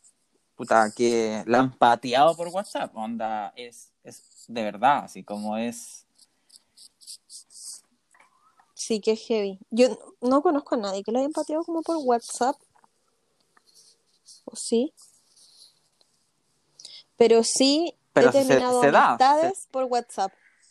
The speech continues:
Speaker 1: Pero sí se tiene que dar, ¿cachai? Como, ¿sabéis qué? Ya esto ya no da más y, obvio, lo, te lo dicen por WhatsApp para evitar el problema, para poder evitar el, como el que te digan,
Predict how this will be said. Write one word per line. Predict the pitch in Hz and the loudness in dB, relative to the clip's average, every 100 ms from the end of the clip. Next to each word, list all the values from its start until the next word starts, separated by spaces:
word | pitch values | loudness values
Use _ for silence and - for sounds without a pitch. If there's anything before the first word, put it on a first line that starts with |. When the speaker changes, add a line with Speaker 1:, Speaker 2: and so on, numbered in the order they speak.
| _ _ _ _ | _ _ _ _
Speaker 1:
Pero | 135 139 | -8 -8
sí | 160 | -10
se | 160 185 | -8 -6
tiene | 196 | -6
que | 202 | -4
dar, | 208 240 165 | -4 -6 -10
¿cachai? | 107 - 135 165 | -18 -16 -16 -14
Como, | 135 127 123 73 _ | -14 -10 -10 -12 _
¿sabéis | 135 143 147 | -6 -6 -6
qué? | 165 165 151 | -4 -2 0
Ya | 143 | -2
esto | 147 143 | -2 -4
ya | 139 135 | -4 -2
no | 131 | -2
da | 127 | 0
más | 135 156 165 - | 0 -2 -6 -12
y, | 143 135 131 | -12 -8 -8
obvio, | 151 135 135 | -6 -6 -8
lo, | 135 131 135 127 | -8 -8 -8 -8
te | 131 | -6
lo | |
dicen | 131 147 180 165 | -6 -6 -10 -6
por | 147 135 | -6 -4
WhatsApp | 123 - 143 143 | -6 -2 -2 -2
para | 131 123 120 117 113 - | -4 -2 -2 -4 -8 -12
evitar | 123 120 156 196 | -14 -2 0 0
el | 196 | -2
problema, | 170 170 240 139 113 | -4 -2 -2 -4 -4
para | 123 120 | -4 -4
poder | 127 156 | -4 -4
evitar | 180 147 156 170 196 | -6 -6 -2 -2 -2
el, | 190 175 | -6 -10
como | 165 156 147 | -12 -12 -12
el | 139 | -12
que | 147 | -12
te | 143 | -10
digan, | 151 165 151 | -10 -10 -12